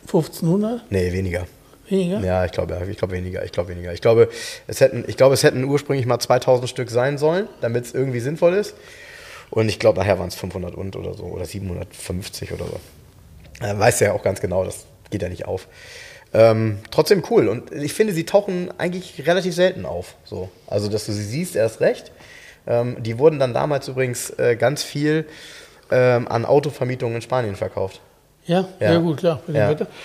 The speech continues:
Speaker 2: Ja.
Speaker 1: Und die letzten, witzigerweise, auf einen Schlag gab's ganz viele mit französischer Tageszulassung.
Speaker 2: Mhm.
Speaker 1: Weil die mussten dann, die haben ja einen Brabus-Motor gehabt,
Speaker 2: Mhm.
Speaker 1: siebzig P S.
Speaker 2: Mhm.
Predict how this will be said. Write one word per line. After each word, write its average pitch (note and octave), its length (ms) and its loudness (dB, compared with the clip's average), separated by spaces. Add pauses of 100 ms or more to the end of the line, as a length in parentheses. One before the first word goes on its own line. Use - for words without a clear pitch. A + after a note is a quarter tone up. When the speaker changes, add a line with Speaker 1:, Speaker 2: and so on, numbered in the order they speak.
(160)
Speaker 2:
Ja. G3+ 120 0
Speaker 1:
Und F3+ 140 6
die D#3 100 4
letzten, G3 480 2
witzigerweise, G3 840 4 (300)
auf - 220 -6
einen F3+ 160 4
Schlag F#3 320 2
gab's E3+ 240 0
ganz F#3 240 0
viele F#3 220 0
mit E3+ 180 2
französischer D#3+ 640 0
Tageszulassung. F3+ 920 -2 (160)
Speaker 2:
Mhm. A#2 200 -2 (380)
Speaker 1:
Weil D3+ 100 -4
die D3 100 0
mussten E3+ 380 2
dann, D#3 160 2
die C#3+ 80 2
haben G3+ 100 4
ja F3+ 60 4
einen C3 80 -2
Brabus-Motor G3+ 640 0
gehabt, A3 300 -4 (140)
Speaker 2:
Mhm. A2+ 140 -2
Speaker 1:
siebzig F#3 400 -6
P F3 140 2
S. F3 300 0
Speaker 2:
Mhm. G3 80 -2